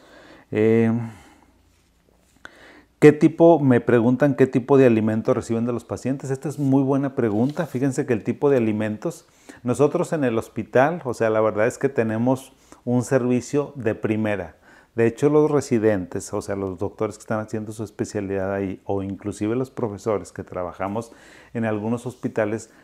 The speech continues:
vamos y compramos comida a los pacientes, porque una de las actividades que hacen los pacientes, pues, es cocinar. Y dentro de las personas que ingresan puede que haya cocineros, puede que haya chef, puede que haya un señor, una señora que cocinan riquísimo.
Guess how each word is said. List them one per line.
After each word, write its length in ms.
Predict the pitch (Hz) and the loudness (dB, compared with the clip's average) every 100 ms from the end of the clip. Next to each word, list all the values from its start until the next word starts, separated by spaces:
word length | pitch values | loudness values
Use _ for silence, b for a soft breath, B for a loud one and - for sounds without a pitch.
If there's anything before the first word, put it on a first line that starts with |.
| b | b
vamos 360 | 107 107 117 113 | -2 0 -2 -6
y 60 | |
compramos 520 | - 107 107 101 98 - | -6 -4 -4 -4 -6 -10
comida 380 | 107 98 98 | -8 -6 -6
a 20 | 98 | -8
los 140 | 98 | -10
pacientes, 480 | 101 95 110 113 - | -12 -8 -8 -8 -10
porque 300 | 101 - 101 | -12 -10 -8
una 220 | 104 120 | -6 -4
de 80 | 135 | -4
las 200 | 131 123 | -4 -8
actividades 580 | 107 - 110 101 107 - | -10 -6 -4 -2 -4 -6
que 80 | |
hacen 180 | 101 104 | -10 -8
los 140 | 113 - | -10 -10
pacientes, 640 | 123 110 117 95 127 - B B _ | -10 -6 -6 -6 -10 -12 B B _
pues, 200 | 104 98 | -10 -8
es 140 | 95 | -12
cocinar. 580 | - 117 110 107 107 95 b b b b b | -8 -6 -6 -4 -6 -8 b b b b b
Y 100 | 110 | -2
dentro 360 | 117 117 131 131 | 0 0 2 2
de 60 | |
las 140 | 131 123 | 0 -4
personas 460 | 120 113 117 113 | -6 -4 -6 -6
que 100 | 127 | -2
ingresan 460 | 131 127 113 127 117 | 0 0 -2 -4 -6
puede 300 | - 95 92 | -4 -4 -2
que 120 | 104 | -2
haya 240 | 101 98 | -2 -4
cocineros, 680 | - - 120 117 123 120 127 | -6 -6 -2 0 0 -2 -4
puede 200 | - 101 | -6 -8
que 120 | - | -4
haya 300 | 95 92 90 | -4 -4 -6
chef, 300 | - 120 110 | -6 -4 -4
puede 280 | - 107 107 | -4 -4 -2
que 120 | - | -2
haya 160 | 101 98 | -2 -2
un 180 | 101 107 | -4 -6
señor, 520 | 107 107 107 104 101 | -6 -4 -4 -2 -2
una 180 | 107 113 | -4 -6
señora 380 | 107 101 95 95 | -6 -8 -8 -8
que 220 | 101 95 | -10 -8
cocinan 680 | - 98 92 107 101 110 - | -4 -4 -4 -8 -8 -10 -10
riquísimo. 640 | 117 101 - 98 110 131 | -10 -8 -8 -8 -6 -6